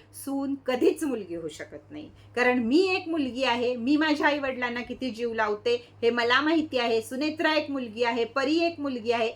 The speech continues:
आम्ही आमची नाती कशी जपतो, काय करतो, किंवा आमच्या आईनं आम्हाला काय संस्कार दिलेत हे आम्हाला माहीत आहे. आम्ही काय सासूरवास भोगला हे आम्हाला माहीत आहे. तरी पण आज आम्ही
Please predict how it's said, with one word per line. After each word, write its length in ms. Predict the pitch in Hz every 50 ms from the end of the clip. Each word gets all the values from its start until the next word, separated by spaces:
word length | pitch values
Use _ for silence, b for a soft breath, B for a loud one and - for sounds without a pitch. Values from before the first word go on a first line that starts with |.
| B B B B
आम्ही 280 | - 254 262 311 359
आमची 320 | 359 339 320 311 311 339 330
नाती 380 | 302 302 269 - - 320 311 320
कशी 280 | 339 320 320 359 415 403
जपतो, 420 | 392 330 269 - - - 240 240
काय 280 | 254 - 285 262 302 330
करतो, 380 | 320 - 294 247 247 - 247
किंवा 220 | 254 - 285 277 262
आमच्या 320 | 262 247 247 226 - 311
आईनं 180 | 302 320 320 320
आम्हाला 240 | 302 285 285 269 240
काय 220 | - 226 220 214
संस्कार 440 | 214 220 214 208 - - 214 208 202
दिलेत 280 | 190 196 196 208 202 202 B B B B
हे 60 | 254
आम्हाला 380 | 247 220 208 208 196 190 190 190
माहीत 280 | 202 202 214 202 - 165
आहे. 360 | 160 156 156 - - - - - - - - - _ _ _ - - - - - - -
आम्ही 260 | - 214 226 254 285 285
काय 300 | - - 262 254 320 339
सासूरवास 580 | - 339 330 330 330 311 285 285 269 285 285
भोगला 380 | 247 262 294 240 208 233 233 226 226 B B B B -
हे 60 | 262
आम्हाला 360 | 240 220 220 208 190 190 180 180
माहीत 280 | 196 196 170 165 -
आहे. 340 | 170 165 - 165 160 160 b b b b -
तरी 220 | 277 254 254 285 320
पण 220 | 320 339 349 349
आज 200 | 320 269 269 247
आम्ही 320 | 269 254 254 247 262 262